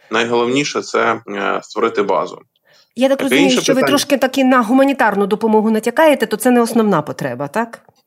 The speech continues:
Speaker 1: Ну, гуманітарна допомога буває різна.
Speaker 2: Мгм.
Speaker 1: Бо я, от я прям наразі із конференції «Добре» буду вести гуманітарну допомогу у вигляді,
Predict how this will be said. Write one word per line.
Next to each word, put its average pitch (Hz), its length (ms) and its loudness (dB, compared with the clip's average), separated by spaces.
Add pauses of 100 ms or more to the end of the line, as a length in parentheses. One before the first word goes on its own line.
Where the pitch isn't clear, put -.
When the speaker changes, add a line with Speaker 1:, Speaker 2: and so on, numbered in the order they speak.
(160)
Speaker 1:
Ну, 123 300 -4
гуманітарна 139 720 0
допомога 147 400 0
буває 127 300 2
різна. 107 460 -2 (160)
Speaker 2:
Мгм. 233 400 -4
Speaker 1:
Бо 110 120 2
я, 120 100 2 (200)
от 117 160 -2
я 131 180 0
прям 135 240 0
наразі 120 680 0 (220)
із 107 260 -10 (180)
конференції 120 600 -4
«Добре» 165 300 0
буду 123 300 -2
вести 123 280 0
гуманітарну 120 460 -2
допомогу 139 480 -2 (260)
у 107 60 -4
вигляді, 127 640 0